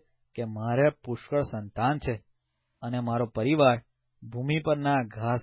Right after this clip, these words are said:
જેવો થશે. જેમ પાકેલા ધાન્યનો પૂળો તેની મોસમે ઘેર લવાય છે, તેમ તું પાકી ઉંમરે કબરમાં જશે. અમે એ વાતની ખાતરી કરી છે કે તે તો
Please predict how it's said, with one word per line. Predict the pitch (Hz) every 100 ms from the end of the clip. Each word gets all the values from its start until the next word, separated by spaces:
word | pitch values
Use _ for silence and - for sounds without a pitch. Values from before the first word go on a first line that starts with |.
| -
જેવો | 123 120
થશે. | - 101 120 110 _ _ _ _ _ _ _
જેમ | 117 117 131 147
પાકેલા | - 113 113 - 147 147 135
ધાન્યનો | 117 110 113 131 147 147
પૂળો | - 120 123 147 143 _ _ _ -
તેની | 123 147 143
મોસમે | 117 113 107 139 147 131
ઘેર | 98 107 117
લવાય | 123 104 110 156
છે, | 131 110 - _ _ _ _ -
તેમ | 127 147 160 - _ _ _
તું | 143 143
પાકી | 127 110 120 - 156 147
ઉંમરે | 165 135 135 135 131
કબરમાં | - 117 127 127 123
જશે. | 113 104 127 110 _ _ _ _ _ _ _ _
અમે | 113 127 151 165 - _ _ -
એ | 123
વાતની | 113 135 151 151 151
ખાતરી | - - 120 143 139
કરી | 127 131
છે | 156 123 110 _ _ _ _ -
કે | 101
તે | - 151
તો | 147 127